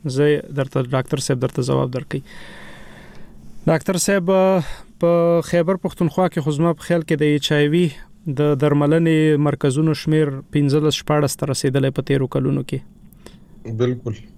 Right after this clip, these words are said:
Speaker 1: او په بلوچستان کې هم، په کوټه کې او په ځینو نورو لوړ-، لویو ښارونو کې شته، که نه؟
Speaker 2: بالکل، ټول پاکستان کې عموماً چې څونه ډیویژن دي، یو خو ضلع وي یا دوه درې ضلعو چې کومه مجموعه وي. لکه مثال مونږ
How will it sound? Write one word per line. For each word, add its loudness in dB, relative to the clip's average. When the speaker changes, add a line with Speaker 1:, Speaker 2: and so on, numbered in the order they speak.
Speaker 1:
او 4
په 2
بلوچستان 2
کې -2
هم، 2
په 0
کوټه 0
کې 2
او 2
په 0
ځینو 2
نورو 2
لوړ-، 2
لویو 2
ښارونو 0
کې -4
شته، 0
که -2
نه؟ 0
Speaker 2:
بالکل، 2
ټول 2
پاکستان 0
کې -8
عموماً 2
چې -6
څونه 2
ډیویژن 2
دي، 0
یو 2
خو 0
ضلع 2
وي 2
یا 4
دوه 0
درې 0
ضلعو 2
چې 0
کومه 2
مجموعه 2
وي. 4
لکه 0
مثال 2
مونږ 2